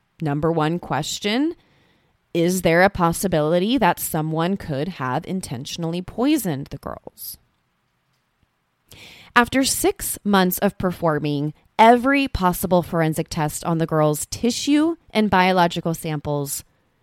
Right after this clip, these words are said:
the Suffolk County Medical Examiner announced that Angie and Debbie's deaths were undetermined.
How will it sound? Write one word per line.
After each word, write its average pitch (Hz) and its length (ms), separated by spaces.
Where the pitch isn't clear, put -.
the 247 100
Suffolk 277 460
County 202 300
Medical 175 340
Examiner 165 500
announced 147 720
that 202 280
Angie 240 460
and 254 120
Debbie's 170 440
deaths - 480
were 185 260
undetermined. 170 1000